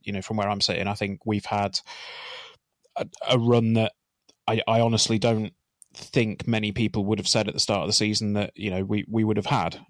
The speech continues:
And I think for people to, to sit there and, and criticise, like, legitimately criticise as well, like, um, you know, we can sit here and say, like you say, we'll, we'll pick up on, on moments in games or,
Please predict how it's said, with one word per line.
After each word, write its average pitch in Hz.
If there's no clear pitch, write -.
And 98
I 101
think -
for -
people 104
to, -
to -
sit -
there 98
and, 95
and 101
criticise, 98
like, 98
legitimately 123
criticise 90
as 92
well, 107
like, 92
um, 98
you 120
know, 90
we 131
can 120
sit -
here 113
and 104
say, 104
like 113
you -
say, 107
we'll, 98
we'll 110
pick -
up 113
on, 101
on 95
moments 120
in 104
games 131
or, 92